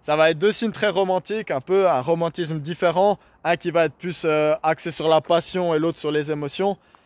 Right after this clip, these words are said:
Et c'est deux personnes qui vont être très flexibles, très dans le moment présent. Et du coup, bah, s'ils se retrouvent et qu'ils ont des points communs, en fait, justement, ça va être deux signes qui peuvent vraiment beaucoup partager ensemble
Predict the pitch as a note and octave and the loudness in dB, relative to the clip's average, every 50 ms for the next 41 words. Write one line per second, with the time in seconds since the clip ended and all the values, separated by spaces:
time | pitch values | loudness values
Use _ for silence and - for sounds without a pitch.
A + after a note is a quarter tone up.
0 | _ _ _ _ - E3 E3+ F3 E3 - F#3 F3 D#3+ A3 A#3+ - A3+ G3+ F3 - | _ _ _ _ 0 2 2 2 2 0 0 0 2 0 2 4 2 2 2 2
1 | G#3+ G#3+ G3+ - - F3+ D3+ D#3+ D#3+ D3+ - - - G3+ G3+ - - G3+ F#3+ F#3 | 0 0 0 0 -4 -2 0 2 0 0 -2 -2 0 0 0 0 2 0 -2 -2
2 | - - G#3 G#3+ A3+ G3 D#3 C3+ - - F#3+ F#3+ F#3+ F#3 F#3 F3+ F3+ F3+ F3+ F3+ | -2 -4 -2 0 0 -2 -2 -8 -4 -2 0 2 4 2 4 2 0 2 2 0
3 | E3+ - - F3 D#3+ D3 E3+ F#3+ G3+ F#3+ - _ _ _ _ _ _ _ - G3+ | -2 0 -4 -4 -2 0 -2 -2 -2 -4 -6 _ _ _ _ _ _ _ 4 4
4 | G#3+ A#3 F#3 G#3+ G#3 - - A#3+ B3+ B3 F3 F#3 E3 D3+ - - G3+ A3 G#3+ - | 4 4 4 -2 -6 -4 -2 -2 -2 0 2 2 2 2 2 -2 -6 -6 -6 -2
5 | - G#3+ G#3 - - - - G#3+ A3+ G3+ F#3 E3 - - D#3 C#3 D#3 D#3 D3 D#3 | -2 -2 -2 -2 -8 -6 -2 -2 0 0 0 -2 -2 -4 -6 -6 -4 -4 -2 -4
6 | D3+ - F3 F#3 F#3 F#3 - F#3 F3 F3+ F#3+ G3+ G3+ F3+ D#3 - F#3 F#3+ F3 C#3+ | -4 -2 0 0 0 2 0 -2 0 2 4 4 4 4 2 0 -2 -2 -2 -4
7 | D3+ C#3 - - D3+ D#3+ F3+ G3+ G3 - _ _ _ _ _ _ _ E3+ F3 E3+ | -10 -12 -8 -8 -4 -2 0 -2 -2 -4 _ _ _ _ _ _ _ 0 4 6
8 | F#3+ G3 E3+ D#3+ G#3 G#3+ G3 - - A#3+ A#3 G#3+ - - D3+ - E3+ E3 C#3+ C#3 | 4 4 4 4 2 2 2 0 -2 -2 -2 -4 -4 -8 -10 -6 -6 -6 -4 -2
9 | D#3 E3+ F3+ G3 G3 D#3+ F3+ F#3 - G#3+ G3+ - G3 E3+ - - E3+ F3 E3+ D#3+ | -2 0 0 0 0 0 0 -2 -2 -6 -2 -2 -2 -2 0 0 0 0 2 2
10 | F3+ E3+ E3 - - F#3+ G3 A3 G#3+ E3 | 0 0 0 0 0 2 4 4 2 2